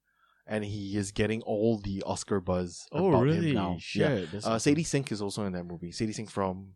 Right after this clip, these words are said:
Speaker 2: S-, sounds familiar.
Speaker 1: Stranger Things?
Speaker 2: Stranger, oh,
Speaker 1: Max.
Speaker 2: right. Yeah. Okay. Yeah.
Speaker 1: Yes, and he is. <sighs> I,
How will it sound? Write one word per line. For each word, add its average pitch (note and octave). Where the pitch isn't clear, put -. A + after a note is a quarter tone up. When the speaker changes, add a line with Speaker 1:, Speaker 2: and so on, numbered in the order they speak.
Speaker 2:
S-, -
sounds -
familiar. F2+
Speaker 1:
Stranger G2
Things? C#3+
Speaker 2:
Stranger, A2
oh, E3
Speaker 1:
Max. A2+
Speaker 2:
right. B2
Yeah. C3+
Okay. A#2+
Yeah. G#2
Speaker 1:
Yes, G#2
and B2+
he A#2+
is. A#2
<sighs> -
I, A2